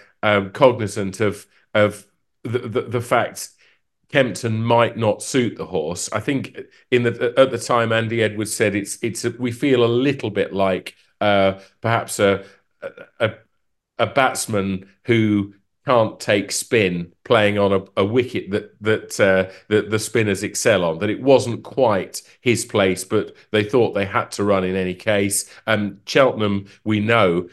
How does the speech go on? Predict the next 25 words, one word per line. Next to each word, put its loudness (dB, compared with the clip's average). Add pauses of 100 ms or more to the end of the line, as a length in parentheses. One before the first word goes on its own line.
is -4
a -6
place -2
that -4
suits -4
L'Homme 0
Presse -2
really -6
well. -2 (200)
He's 0
a, -2
a, 0 (140)
a 0
fascinating 0
horse -2
still, 0 (180)
and 0 (440)
for 2
all 6
that 2 (260)
things 0
didn't -2
go 2
to -6
plan -2